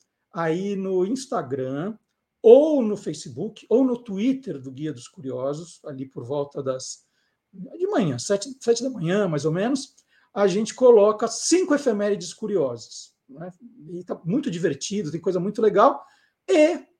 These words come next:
se você quiser mais, fala, "Não, cinco é pouco, eu quero saber tudo, que,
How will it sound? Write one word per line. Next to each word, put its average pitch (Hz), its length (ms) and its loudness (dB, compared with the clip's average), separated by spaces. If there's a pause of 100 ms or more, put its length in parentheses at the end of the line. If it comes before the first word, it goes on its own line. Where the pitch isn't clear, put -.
(160)
se - 120 -10
você 185 240 -4
quiser 202 240 -4
mais, 196 480 -6
fala, 185 160 -6
"Não, 165 140 -6
cinco - 340 -4
é 330 60 -4
pouco, - 460 -8 (120)
eu 160 100 -12
quero 185 160 -6
saber - 360 -2
tudo, 170 260 4
que, - 180 -14